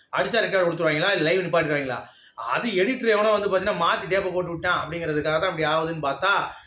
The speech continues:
நீங்க வேற ரெட் கார்டா, பால் கார்டான்னு இருக்கீங்க அப்படிங்கிற மாதிரி தான் நம்ம சொல்லணும். So, அந்த மாதிரிலாம் எதுவும் இல்ல. Live stream will be back.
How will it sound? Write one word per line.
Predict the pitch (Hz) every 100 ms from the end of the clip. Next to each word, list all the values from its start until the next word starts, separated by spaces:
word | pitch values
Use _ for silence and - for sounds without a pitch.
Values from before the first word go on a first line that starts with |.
| _
நீங்க | 196 226 208
வேற | 180 185
ரெட் | 170 160
கார்டா, | 202 175 180 -
பால் | 175 185
கார்டான்னு | 165 156 156
இருக்கீங்க | 135 135 147
அப்படிங்கிற | 139 143 143 127
மாதிரி | 127 139
தான் | 175 151
நம்ம | 170
சொல்லணும். | 156 135 156 - - -
So, | - 139
அந்த | 147 156
மாதிரிலாம் | 185
எதுவும் | 165 180
இல்ல. | 165 180 170
Live |
stream | 185 - 185
will | 160 147
be | 139
back. | 151 151 -